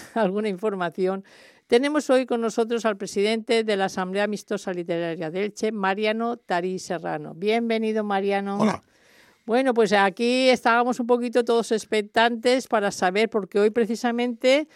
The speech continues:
Speaker 1: lo que queríamos que nos contaras de Jorge Juan Santacilia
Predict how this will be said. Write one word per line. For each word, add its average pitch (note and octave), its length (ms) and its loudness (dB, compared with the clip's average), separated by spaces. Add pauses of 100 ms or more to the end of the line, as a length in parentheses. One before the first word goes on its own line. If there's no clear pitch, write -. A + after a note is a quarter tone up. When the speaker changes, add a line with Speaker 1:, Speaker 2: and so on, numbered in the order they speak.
(260)
Speaker 1:
lo G3+ 220 2
que G3 160 -2
queríamos G#3+ 400 -2
que C4+ 100 -4
nos A#3+ 160 -4
contaras G#3+ 640 0
de G#3 420 2
Jorge G3+ 280 -2
Juan G#3+ 260 -2
Santacilia G#3 920 -2